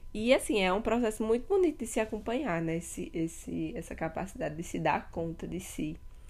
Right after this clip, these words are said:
E, na verdade, eu sou muito suspeita <laughs> pra falar sobre isso, né? Mas, usando exemplos práticos, talvez é, é possível que que quem se,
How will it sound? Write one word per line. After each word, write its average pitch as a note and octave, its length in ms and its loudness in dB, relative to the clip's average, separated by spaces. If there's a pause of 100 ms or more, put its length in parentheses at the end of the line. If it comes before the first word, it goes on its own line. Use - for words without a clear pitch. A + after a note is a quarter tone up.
(1120)
E, F3+ 220 6 (300)
na F#3 220 4
verdade, G3 320 6
eu F3 40 -2
sou F#3+ 160 2
muito F#3+ 220 -2
suspeita - 420 2
<laughs> - 40 12
pra B3+ 160 12
falar E3+ 320 4
sobre E3+ 360 2
isso, - 240 0
né? B3 180 0 (920)
Mas, F3 960 4
usando G3+ 360 6
exemplos G3 500 6
práticos, F#3 760 2
talvez F3 440 2 (180)
é, E3+ 420 4 (640)
é G3 60 2
possível G3 580 -2
que F#3 300 0 (960)
que F#3+ 140 -6
quem G3 260 2
se, G3 840 0